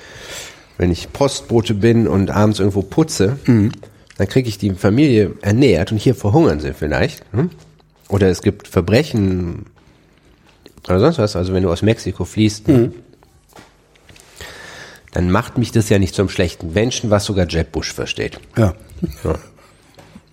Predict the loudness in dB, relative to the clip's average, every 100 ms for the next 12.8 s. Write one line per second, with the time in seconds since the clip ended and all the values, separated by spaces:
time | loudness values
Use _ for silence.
0 | -6 0 2 2 -2 -6 0 2 2 0
1 | -6 -18 -20 _ _ _ _ _ _ _
2 | _ _ _ _ _ _ -20 _ _ _
3 | _ _ _ _ -20 -20 -20 -4 0 0
4 | 2 2 4 2 0 -4 -6 -14 _ _
5 | _ -2 0 2 0 0 -4 -4 -2 0
6 | -2 -4 -4 2 4 4 0 -14 -4 0
7 | 2 2 0 0 0 0 -4 -8 -20 -20
8 | -4 2 2 2 2 2 0 -2 -4 -4
9 | -2 0 2 2 0 -6 -6 -8 -16 -10
10 | -8 -4 0 0 0 -4 -4 -2 -2 -2
11 | -8 -20 -20 -20 -20 _ -2 0 0 0
12 | 2 2 0 0 2 2 0